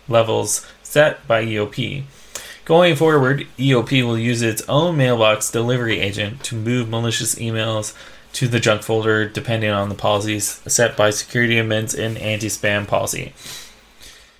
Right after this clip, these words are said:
E O P will continue to honor the user safe sender, uh,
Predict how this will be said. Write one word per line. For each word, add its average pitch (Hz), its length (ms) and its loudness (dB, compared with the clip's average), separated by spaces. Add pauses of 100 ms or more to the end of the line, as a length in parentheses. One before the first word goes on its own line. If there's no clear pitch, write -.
(120)
E 135 140 6
O 123 80 6
P 131 240 2
will 117 200 4
continue 117 420 -2
to - 140 -4
honor 117 280 0
the 113 100 -4
user 110 520 -2 (260)
safe 117 260 0
sender, 113 420 4 (240)
uh, 101 400 4